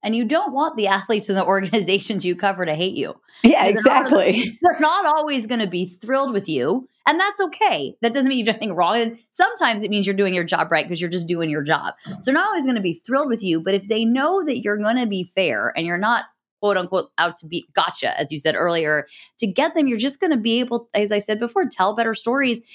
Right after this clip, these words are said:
Speaker 1: and have better relationships with the people you cover. And, uh, you said it, relationships are everything. So with that in mind, kind of what tips do you have for building relationships in a very organic and authentic way?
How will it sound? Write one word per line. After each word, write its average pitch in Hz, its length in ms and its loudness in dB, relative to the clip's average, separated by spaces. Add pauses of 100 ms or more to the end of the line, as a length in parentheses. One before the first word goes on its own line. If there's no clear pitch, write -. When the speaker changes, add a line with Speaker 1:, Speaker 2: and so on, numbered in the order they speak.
(180)
Speaker 1:
and 190 140 -4
have 190 340 -2
better 180 580 0 (320)
relationships 208 800 0
with 185 140 -6
the 180 80 -2
people 202 340 0
you 196 160 0
cover. 254 420 0
And, 202 280 -2 (180)
uh, 180 220 2
you 226 240 0
said 277 240 0
it, 190 220 0 (280)
relationships 226 720 0
are 185 220 -2
everything. 165 500 -2
So 220 160 0
with 269 240 0
that 302 200 2
in 214 140 0
mind, 147 540 -2
kind 311 100 0
of 392 60 -2
what 494 140 0 (100)
tips 262 260 -4
do 220 120 -6
you 208 120 -2
have 180 400 2 (300)
for 208 140 0
building 202 480 0
relationships 147 760 -2
in - 120 -6
a 170 60 -6
very 180 260 0
organic 151 500 -2
and - 80 -8
authentic - 520 -8
way? 65 160 -4